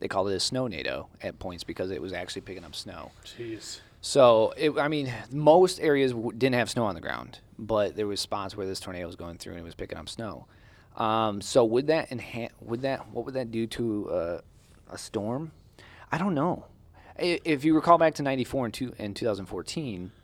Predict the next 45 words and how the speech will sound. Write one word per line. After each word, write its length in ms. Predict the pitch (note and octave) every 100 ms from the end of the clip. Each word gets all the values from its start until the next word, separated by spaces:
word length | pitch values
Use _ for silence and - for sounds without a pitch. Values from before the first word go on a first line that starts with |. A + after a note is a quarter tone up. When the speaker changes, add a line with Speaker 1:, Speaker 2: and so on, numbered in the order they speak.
| - _ - - -
Speaker 1:
the 80 | B2+
lakes 280 | A2 C#3+ -
were 120 | C#3
frozen 320 | - A#2+ A2
much 180 | G2+ -
longer. 340 | F#2+ A2+ D3
I, 140 | - C#3+
I 180 | - C3+
m-, 480 | C3+ C#3 C3 C3 A#2 -
recall 500 | C#3+ A2+ - C#3 C3+
seeing 280 | - B2+ G#2+
people 240 | A#2+ A2
on 80 | G#2+
the 40 |
beach 240 | G2 A2 G2+
in 60 |
Marquette 400 | F2 F2+ - F#2
in 60 | E2
a 40 |
ninety 280 | F2+ G2 G2+
degree 240 | G2 F#2+
day, 100 | F#2+
and 100 | G2
there 60 | E2+
were 60 | F2
still 200 | - -
icebergs 440 | G2 - F2+ E2+
floating 460 | - F#2 E2+ E2 D#2 - -
in 60 | A2+
Superior. 560 | - G2 - G2 - -
Speaker 2:
<laughs> 20 |
Yeah. 320 | G#2+ G#2+ G#2 G2+ -
Speaker 1:
And 80 | A2+
that 100 | A#2
was 80 | B2
in 140 | G#2
June. 400 | F2+ A#2 G#2+ C2 - - - - -
Um, 520 | A#2+ A2+ G#2+ G2 F#2 - A2 G#2+
but 360 | G#2+ F#2 E2+ - _ - _ _ -
I 60 | -
don't 240 | C3+ D3+
recall 280 | D3+ C#3+ A#2+
thunderstorms 540 | A2+ D3 F3 G#2 D#2
that 140 | D2+ G#1+
spring. 320 | - - A#1